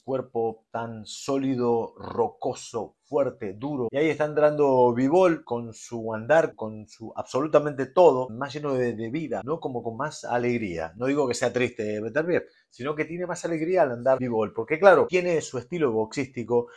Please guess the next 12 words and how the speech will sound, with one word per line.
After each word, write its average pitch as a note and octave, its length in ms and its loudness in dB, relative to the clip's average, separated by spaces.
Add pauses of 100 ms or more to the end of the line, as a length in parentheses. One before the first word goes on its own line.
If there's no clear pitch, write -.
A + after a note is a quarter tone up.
(140)
y A#2 80 -14
su B2+ 140 -8
estilo C3 640 -4
es - 240 -12 (120)
totalmente C3+ 920 -8
opuesto, G#2 640 -8 (200)
totalmente C3+ 540 -6
opuesto C3 380 -8
a A2 60 2
lo G2 120 -4
que A2 180 -8
es - 200 -14